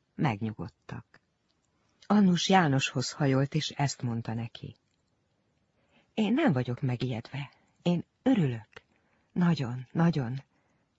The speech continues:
Ő azért mosolyog ránk, mert szeret minket.” „Miért szeret minket?” kérdezte János. „Azért szeret minket,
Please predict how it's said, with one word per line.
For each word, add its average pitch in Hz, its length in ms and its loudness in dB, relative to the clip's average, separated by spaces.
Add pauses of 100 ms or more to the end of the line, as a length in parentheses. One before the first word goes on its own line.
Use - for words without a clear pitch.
(460)
Ő 175 360 6
azért 160 440 2
mosolyog 160 480 0
ránk, 175 380 -2 (320)
mert 139 160 -6
szeret 131 500 -6
minket.” - 640 -14 (1500)
„Miért 151 360 0
szeret 127 360 -4
minket?” 123 540 -4 (180)
kérdezte 123 520 -6
János. 120 500 -8 (1400)
„Azért 180 420 0
szeret 151 400 -4
minket, 139 600 -6